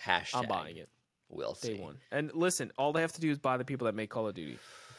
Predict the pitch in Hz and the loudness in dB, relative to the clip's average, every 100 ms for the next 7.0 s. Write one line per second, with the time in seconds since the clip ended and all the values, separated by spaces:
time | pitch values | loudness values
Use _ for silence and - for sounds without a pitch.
0 | - - - - _ _ _ _ _ _ | -20 -20 -20 -20 _ _ _ _ _ _
1 | _ _ _ _ _ _ _ 151 160 143 | _ _ _ _ _ _ _ -4 0 -2
2 | 104 - - - - - 190 196 127 127 | -4 -12 -18 -20 -12 0 4 8 12 12
3 | - 139 214 202 185 185 175 165 156 143 | 12 10 10 6 4 2 2 4 6 4
4 | 131 123 - - 147 135 123 117 113 117 | 0 -4 -10 -2 2 4 8 8 8 0
5 | 117 101 80 98 101 92 92 92 - - | -4 -4 -2 0 4 6 6 2 -12 -18
6 | - - 104 127 127 123 117 143 98 - | -14 -2 0 2 0 -2 -2 -4 -8 -16